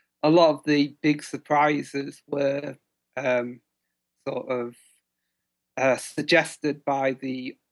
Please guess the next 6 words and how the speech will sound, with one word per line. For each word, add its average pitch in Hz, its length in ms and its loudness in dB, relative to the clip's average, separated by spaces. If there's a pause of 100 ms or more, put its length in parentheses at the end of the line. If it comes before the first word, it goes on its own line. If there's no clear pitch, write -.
(180)
odds 151 300 -2
changers 139 800 -4
on 135 300 -6
the 143 80 -8
gambling 139 580 -8
websites. 135 640 -8